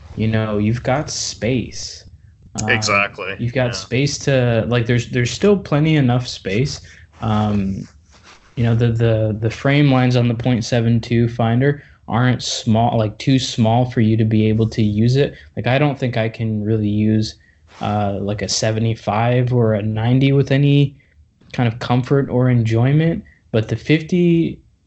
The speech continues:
Speaker 1: and the thirty-five on a point seven two finder just seems to be perfect for me, and those, those are the only two focal lengths that I have for mine.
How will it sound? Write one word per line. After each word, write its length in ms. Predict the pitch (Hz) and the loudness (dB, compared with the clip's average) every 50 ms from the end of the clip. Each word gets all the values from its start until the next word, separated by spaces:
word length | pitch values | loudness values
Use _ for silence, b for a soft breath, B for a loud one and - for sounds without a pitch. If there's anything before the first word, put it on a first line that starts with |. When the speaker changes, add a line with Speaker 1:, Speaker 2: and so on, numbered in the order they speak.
| _ _ _ _ | _ _ _ _
Speaker 1:
and 260 | 135 131 123 123 120 | -2 0 0 2 0
the 60 | 117 113 | 0 -2
thirty-five 1080 | 120 - 127 131 131 135 127 123 - - - 123 117 120 117 113 110 107 107 107 110 - _ _ _ _ _ - | -2 -2 -2 0 0 0 -2 -4 -6 -4 -2 0 0 0 0 -2 -2 -4 -4 -6 -10 -14 _ _ _ _ _ -8
on 160 | 120 113 110 | -4 -2 -2
a 40 | 110 | -2
point 280 | 107 - 120 113 110 107 | -2 -2 -2 -2 -2 -2
seven 260 | - 120 113 113 107 | -2 -2 0 0 0
two 180 | 107 - 120 113 | 0 0 -2 -2
finder 360 | 117 - 113 110 107 107 104 | 0 -2 0 0 0 0 0
just 220 | 110 113 - - | 0 -2 -4 -2
seems 280 | - 139 139 147 143 143 | -2 0 2 2 2 0
to 80 | - 147 | 0 0
be 260 | 123 120 113 113 110 110 - - - - | 2 4 4 2 2 0 -4 -12 -16 -6
perfect 440 | - 120 113 110 - - 92 - | -2 -2 0 0 -2 -6 -10 -10
for 120 | - - 92 | -10 -10 -10
me, 180 | 95 95 95 | -8 -8 -6
and 120 | 98 101 101 | -6 -4 -2
those, 200 | 104 110 110 110 B B B B B - | 0 0 0 -2 B B B B B -2
those 200 | 113 123 123 131 | 0 2 2 2
are 60 | 135 | 2
the 140 | 131 131 131 | 2 2 2
only 180 | 135 135 135 | 4 4 2
two 160 | 127 131 135 127 | 2 2 0 0
focal 320 | 127 - 131 123 139 127 | 0 0 -2 0 0 0
lengths 240 | 127 123 123 120 123 | 2 2 2 0 0
that 80 | 123 | 0
I 100 | 113 113 | 0 0
have 340 | 110 117 127 135 123 107 117 - | 0 0 0 0 0 -2 -6 -10
for 100 | - 92 | -12 -12
mine. 420 | 92 92 90 - 113 123 131 123 | -12 -12 -12 -10 -8 -8 -8 -10